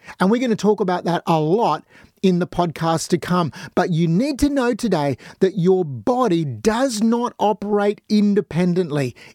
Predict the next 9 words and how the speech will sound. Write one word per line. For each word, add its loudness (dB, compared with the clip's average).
It 2
responds -2
to 2
your 0
thoughts -2
and 0
to -2
your 0
emotions. -2